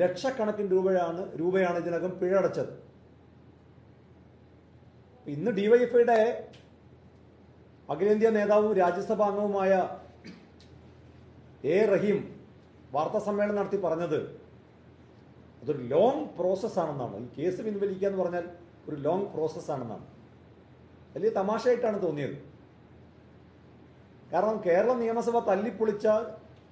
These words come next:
ഇന്നത്തെ മന്ത്രി വി ശിവൻകുട്ടിയും എം എൽ എ കെ ടി ജലീലും അടക്കമുള്ള ആറു പേർക്കെതിരെയുള്ള കേസ് സർക്കാർ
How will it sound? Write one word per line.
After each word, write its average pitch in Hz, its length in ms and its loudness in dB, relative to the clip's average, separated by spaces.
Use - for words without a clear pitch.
ഇന്നത്തെ 202 320 0
മന്ത്രി 202 300 -2
വി 220 80 -4
ശിവൻകുട്ടിയും 196 580 -2
എം 170 140 -6
എൽ 202 140 -2
എ - 100 0
കെ 175 80 0
ടി 226 140 -4
ജലീലും 202 360 2
അടക്കമുള്ള 196 380 -2
ആറു 190 160 2
പേർക്കെതിരെയുള്ള 190 560 0
കേസ് 165 340 -6
സർക്കാർ 143 340 -2